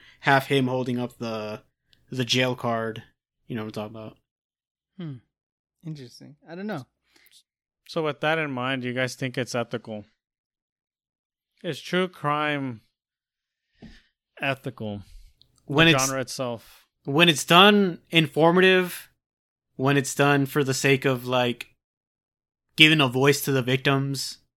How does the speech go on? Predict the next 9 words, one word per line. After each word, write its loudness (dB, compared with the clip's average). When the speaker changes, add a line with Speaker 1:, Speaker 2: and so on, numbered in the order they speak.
Speaker 1:
bringing 2
awareness 2
to -6
situations -2
that -4
can -4
occur -4
to -6
you, -4